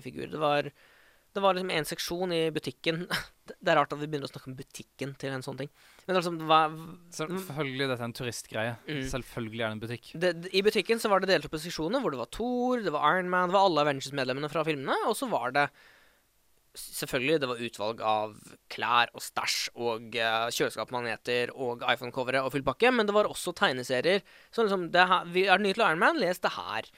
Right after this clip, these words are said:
Speaker 1: Og, eller det her, eller det her. Det var liksom tre, fire, fem av hver, eh, eneste superhelt som man da kunne kjøpe og lese.
Speaker 2: Ja, nice.
Speaker 1: Det, altså, hvis du er i New York, hvis du er super into superhelter, sånn som det jeg er, så
Speaker 2: Jeg
Speaker 1: kjør på.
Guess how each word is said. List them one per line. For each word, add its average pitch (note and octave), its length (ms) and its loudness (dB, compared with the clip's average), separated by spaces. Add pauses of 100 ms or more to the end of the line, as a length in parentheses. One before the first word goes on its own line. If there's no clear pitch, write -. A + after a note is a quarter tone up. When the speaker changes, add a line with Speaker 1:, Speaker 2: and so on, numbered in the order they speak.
(180)
Speaker 1:
Og, G3+ 160 0
eller A#3 240 0
det F3 100 8
her, B2 300 -2
eller D3 180 0
det D3+ 160 4
her. G2+ 240 -6
Det D3 80 -6
var D3+ 80 -2
liksom C#3 160 -12
tre, B2 160 0
fire, A#2+ 240 -8
fem G#2+ 220 -6 (260)
av C3+ 160 -2
hver, C3+ 320 2
eh, C#3 400 -4
eneste A#2 300 -10
superhelt C3 340 -6
som C#4+ 80 -6
man D4+ 80 -6
da D3 160 -2
kunne C#3+ 220 -10 (100)
kjøpe - 240 -6
og A2 60 -4
lese. - 240 -12 (340)
Speaker 2:
Ja, C4+ 80 -6 (160)
nice. A2+ 400 -10
Speaker 1:
Det, - 160 -4 (880)
altså, G3+ 240 -8
hvis - 160 -6
du - 120 -6
er D#3+ 100 2
i - 20 -2
New C#3+ 80 -2
York, A#3+ 240 0
hvis - 160 -6
du - 160 -8
er A2 80 2
super A#2+ 480 -8
into A2+ 320 -6 (160)
superhelter, A2+ 560 -4
sånn C#3 160 -8
som B2+ 160 -12
det A#2 160 -4
jeg A2+ 220 2
er, F4 100 -2
så A3+ 140 -6
Speaker 2:
Jeg C3 300 -12 (440)
Speaker 1:
kjør - 400 -2
på. C4 140 -2